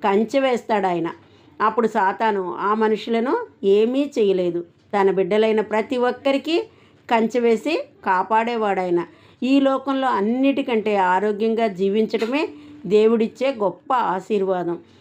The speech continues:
దేవుని ఆజ్ఞలను పాటిస్తూ, దేవునికి విధేయత కలిగి,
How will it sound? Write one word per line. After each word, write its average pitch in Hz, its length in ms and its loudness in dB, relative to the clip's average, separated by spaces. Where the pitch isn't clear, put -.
దేవుని 202 380 2
ఆజ్ఞలను 190 600 2
పాటిస్తూ, 175 800 0
దేవునికి 233 500 2
విధేయత 226 480 2
కలిగి, 185 580 0